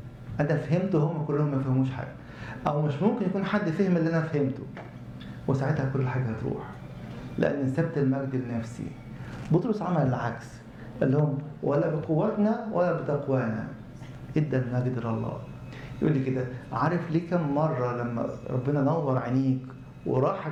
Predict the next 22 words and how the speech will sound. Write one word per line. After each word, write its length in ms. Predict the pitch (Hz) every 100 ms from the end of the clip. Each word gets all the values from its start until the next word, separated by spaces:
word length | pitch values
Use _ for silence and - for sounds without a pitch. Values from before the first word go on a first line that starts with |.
| 139
بسرعة؟ 480 | 131 285 226 233 - - - - - - - -
عشان 260 | - 131 127 113
سرقت 220 | 127 -
المجد 340 | 117 117 113
من 160 | 113 110 107
الله." 200 | 107 - - - - - - - - - -
يقول 140 | 151
لي: 140 | 131 170
"جه 60 |
الوقت 300 | 160 147 -
إن 220 | 139 127 123
كل 140 | 190 175
المجد 440 | 139 151 147 123
يعطى 840 | 135 175 185 160 - 170 165 160 151
للمسيح، 560 | 139 135 - 127 - - - - - - 127 -
يعطى 460 | 147 143 - 139 127
لملك 380 | 123 127 127 -
المجد، 300 | 120 113 107 - -
مش 160 | - -
لأي 220 | 131 131
حد 320 | 127 123 120 117
تاني." 260 | 110 110